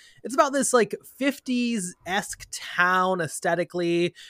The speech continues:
that is, like, in the middle of the desert. Everyone seems really happy. Florence Pugh is there with her husband, Harry Styles, and everything seems going good. But this one girl is like, "Oh, something's wrong.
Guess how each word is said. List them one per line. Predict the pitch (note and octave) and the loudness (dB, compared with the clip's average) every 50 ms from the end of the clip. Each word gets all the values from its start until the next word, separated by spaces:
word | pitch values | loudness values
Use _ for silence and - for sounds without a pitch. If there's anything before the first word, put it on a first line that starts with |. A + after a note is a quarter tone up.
| - - | -20 -6
that | D3 D#3 D3 D3 D3 | 0 2 2 2 2
is, | D3+ C3 | 0 0
like, | D3 C#3 - | 0 0 -2
in | C#3 C3+ | -2 -6
the | C3 | -4
middle | C#3 F3 G3+ | -2 -2 0
of | G3+ F3+ | 0 -2
the | F#3 | -2
desert. | D3+ C3+ E3 D#3 E3 E3 D3+ E3 E3 E3 E3 E3 E3 - - | -2 0 2 2 2 4 4 4 6 6 6 4 2 0 -2
Everyone | C#3 C#3+ D#3 E3 E3 D#3+ D#3 | -2 -2 0 0 -2 -2 -4
seems | - - C#3 B2+ A2+ A2 | -6 -8 -10 -10 -8 -8
really | A#2 A2 A#2+ | -8 -8 -8
happy. | - - - G#3+ G3+ E3+ - F#3+ F#3 F3+ | -2 2 2 2 2 2 -2 -6 -6 -6
Florence | D#3+ - - C#3+ B2 A#2 A#2 A2+ - - | -6 -4 -2 -2 -2 -2 -2 -6 -10 -14
Pugh | - - F#3 F3+ F3 | -10 -4 -2 0 0
is | E3+ D#3+ C#3+ | 0 -2 -2
there | - E3 D#3 D#3 D#3 | -4 -2 -2 0 0
with | C#3+ C3 - | -2 -2 -2
her | B2+ A#2+ | -4 -6
husband, | - - - B2+ A#2+ G#2 - C3+ A#2+ A#2 | -6 -6 -8 -8 -8 -6 -6 -8 -8 -6
Harry | A#2 A2 G2+ G2+ F#2+ | -4 -4 -4 -4 -6
Styles, | - - - G3+ E3 E3 E3+ E3+ E3 D#3+ D#3+ E3 D#3+ C#3+ - - _ - - - - _ _ - - - | -8 -6 -2 0 2 2 2 2 2 2 0 0 -2 -4 -8 -12 _ -20 -20 -20 -20 _ _ -18 -10 -6
and | C#3 C3 B2+ B2 A#2+ A#2 A#2+ - | -2 -2 -2 -2 -2 -4 -4 -2
everything | D#3 G3 G#3 G3+ F3+ F3 E3 | 0 0 0 0 -2 -4 -8
seems | - - F#3 F3+ D#3+ - | -8 -8 -6 -6 -6 -4
going | - D#3+ D3 D#3+ D3+ | -4 -4 -2 -2 -2
good. | B2 C3 A#2+ A#2 A2+ A#2 - - - - _ - | 0 2 2 2 0 -4 -8 -20 -20 -20 _ -14
But | D#3+ D3+ | -8 -6
this | E3+ D3+ - - | -6 -6 -6 -8
one | B2+ A#2+ A#2+ C#3 D3+ F3+ A#3 B3+ G#3+ | -10 -6 -4 -2 -2 -2 -2 -4 -6
girl | E3+ B3+ C#4+ D#4+ B3+ D3 A2 G2+ G2 G2+ A#2 _ _ _ _ _ _ _ | -4 -2 0 2 2 2 0 0 -4 -8 -12 _ _ _ _ _ _ _
is | - E3+ D3 D3+ | -6 -4 -4 -2
like, | F3 D#3+ D#3 D#3 D3+ - - - - - | 0 0 0 0 -2 -6 -12 -20 -12 -2
"Oh, | - E3 F3+ G3 F3+ D3 A#2 G#2+ G2+ G2+ - - _ _ _ _ - | 2 4 6 6 6 4 4 2 -4 -8 -12 -16 _ _ _ _ -10
something's | B2+ - - F3 D3+ - - E3 D3 C3+ A2+ - | -6 -4 -2 -2 -2 -2 -4 -6 -6 -6 -6 -2
wrong. | C3 C3+ - - G2+ G2+ | 0 2 2 0 -2 -6